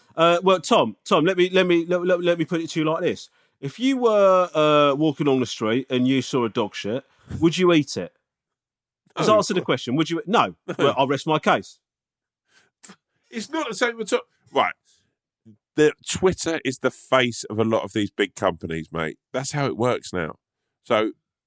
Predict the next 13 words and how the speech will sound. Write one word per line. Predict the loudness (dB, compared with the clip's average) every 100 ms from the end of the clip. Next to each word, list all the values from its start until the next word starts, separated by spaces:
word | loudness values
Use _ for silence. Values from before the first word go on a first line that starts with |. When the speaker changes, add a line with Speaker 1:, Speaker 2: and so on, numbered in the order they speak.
| _
Speaker 2:
you | -14
can't, | -12 -8 -6 -6
you | -12 -14
can't | -4 -2 0
be | -2
putting | -4 -2
out | -2 0
false | -4 -2
information. | -4 -6 -4 -6 -4 -8 -10 _ _ -20
It | -10
just | -8
doesn't | -4 -2 0
work. | 2 0 -2